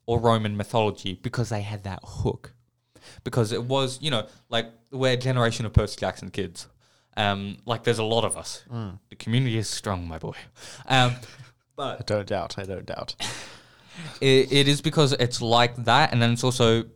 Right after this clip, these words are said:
Speaker 1: it's that initial interest because you're going, "Oh, you have Zeus, the main god. Um, then you have Poseidon, you have Dionysus. Um, like, you have all these gods, you have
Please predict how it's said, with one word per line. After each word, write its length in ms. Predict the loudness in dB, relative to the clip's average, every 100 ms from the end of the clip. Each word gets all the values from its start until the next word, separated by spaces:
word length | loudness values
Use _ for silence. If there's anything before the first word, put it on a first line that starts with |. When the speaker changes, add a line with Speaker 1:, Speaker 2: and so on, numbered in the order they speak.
| _
Speaker 1:
it's 140 | -4 2
that 120 | 2
initial 380 | 2 -2 -2 -4 -4
interest 500 | -4 2 2 2 -6
because 260 | -6 -6
you're 80 | -2
going, 320 | 0 0 -2 -6 -20 _ 0
"Oh, 280 | 6 6 6
you 160 | 4 0
have 380 | 2 2 0 -6 _ -8
Zeus, 760 | 0 2 2 -2 -6 -6 -8 -6
the 80 | 0
main 340 | 2 2 4
god. 460 | 6 8 8 6 0 _ _ _ -2
Um, 420 | 2 2 0 -2
then 160 | -2 0
you 100 | 2
have 300 | 2 2 -2
Poseidon, 640 | -6 -2 2 4 4 0
you 80 | 0 0
have 220 | -2 -6 _ _
Dionysus. 840 | -2 2 4 4 2 0 -2 -4 -12 -18 _ _ _
Um, 640 | 2 2 2 2 0 0 -6 _ _ _ _ 0
like, 200 | 4 6
you 120 | 6 6
have 200 | 6 4
all 220 | 6 8
these 180 | 8 8
gods, 180 | 8 8
you 60 | 6
have 120 | 2